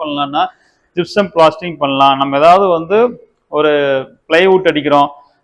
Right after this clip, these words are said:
அந்த பிளைவுட்ல கூட நம்ம ஜிப்சம் பிளாஸ்டிங் பண்ணலாம். ஒரு பேனல் போர்டுல வந்து ஜிப்சம் பிளாஸ்டிங் பண்ணலாம். So ஜிப்சம் பிளாஸ்டிங் எல்லா இடத்துலையுமே யூஸ் பண்ணக்கூடிய ஒரு பொருள். அது காஸ்ட் எஃபெக்டிவாவும் இருக்கும். அப்புறம் பாத்தீங்கன்னா நமக்கு வந்து நல்ல வந்து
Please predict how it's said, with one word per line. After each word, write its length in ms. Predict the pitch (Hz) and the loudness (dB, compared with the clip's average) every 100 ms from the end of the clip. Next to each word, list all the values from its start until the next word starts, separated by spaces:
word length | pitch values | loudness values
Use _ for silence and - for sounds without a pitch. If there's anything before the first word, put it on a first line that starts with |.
| - | -4
அந்த 280 | 147 214 240 - | 0 2 2 4
பிளைவுட்ல 440 | 208 226 226 196 170 | 4 6 4 0 0
கூட 160 | 175 254 - - _ _ _ | 2 2 0 -16 _ _ _
நம்ம 140 | 160 165 | -8 -6
ஜிப்சம் 300 | 160 - 170 | -4 -4 0
பிளாஸ்டிங் 320 | 160 147 147 131 | 0 0 -4 -6
பண்ணலாம். 280 | 131 135 135 | -2 2 2
ஒரு 80 | 131 151 | 2 2
பேனல் 280 | 160 196 185 | 2 0 -2
போர்டுல 300 | 160 160 156 | 0 2 2
வந்து 180 | 147 147 143 | 0 -4 -10
ஜிப்சம் 260 | - 156 135 | -10 -6 -4
பிளாஸ்டிங் 340 | 139 147 127 | -4 -6 -8
பண்ணலாம். 260 | 131 127 131 | -4 -4 -4
So 100 | 151 135 | -6 -8
ஜிப்சம் 300 | 147 226 214 | -6 -4 0
பிளாஸ்டிங் 420 | 202 180 180 190 151 | 2 2 0 -6 -6
எல்லா 400 | 147 175 202 208 202 196 170 | -4 -2 2 4 4 4 0
இடத்துலையுமே 540 | 151 - 160 139 160 208 _ _ _ _ | -4 -6 -6 -4 -4 -6 _ _ _ _
யூஸ் 240 | 180 220 226 | -2 -2 -2
பண்ணக்கூடிய 460 | 185 160 147 151 196 | -6 -4 -4 -4 -2
ஒரு 160 | 160 143 - | -2 -2 -2
பொருள். 220 | 147 143 | 0 2
அது 100 | 139 123 | 2 0
காஸ்ட் 320 | 151 185 - 185 | 2 2 0 -2
எஃபெக்டிவாவும் 560 | - 170 170 170 165 | -4 -8 -2 0 2
இருக்கும். 300 | 151 139 226 277 - | 0 0 -2 -2 -6
அப்புறம் 260 | 151 156 151 | -4 0 0
பாத்தீங்கன்னா 340 | 165 165 208 | -2 -4 -6
நமக்கு 300 | 190 156 143 | -6 -8 -6
வந்து 200 | 143 175 175 147 | -6 -6 -6 -6
நல்ல 280 | 147 185 175 | -6 -4 -4
வந்து 260 | 147 156 | -6 -4